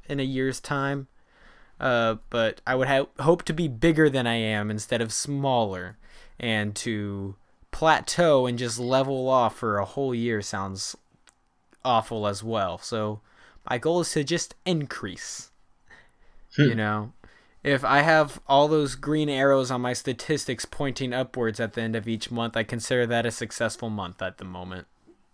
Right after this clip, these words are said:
Speaker 2: Nice.
Speaker 1: There will come a moment where if they're all just lines and not going down, I'll also consider that a success.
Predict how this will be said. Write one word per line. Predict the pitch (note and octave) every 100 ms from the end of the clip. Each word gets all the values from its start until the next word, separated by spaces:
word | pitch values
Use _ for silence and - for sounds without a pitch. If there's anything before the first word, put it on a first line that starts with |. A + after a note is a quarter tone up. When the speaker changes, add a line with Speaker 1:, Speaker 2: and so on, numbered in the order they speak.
| _ _ - - -
Speaker 2:
Nice. | - D#3+ C#3+ -
Speaker 1:
There | C#3+
will | C3
come | - D#3
a | C#3
moment | C3 C3 C3+ B2+
where | B2+ A#2+ A#2
if | C3+ B2
they're | C#3 A#2+
all | B2+ B2+
just | B2 B2+ - B2
lines | A#2+ B2 A#2 G#2+ G2+ A2
and | A2
not | A2 G#2+
going | A#2 G#2+ A2 G#2
down, | G#2 A#2+ A2+ G#2 G2 F2+ - _ _ -
I'll | A#2
also | A#2 A#2+ -
consider | A2 A2+ - G#2 G2+
that | F#2+ F2+
a |
success. | - - - D#2 - - -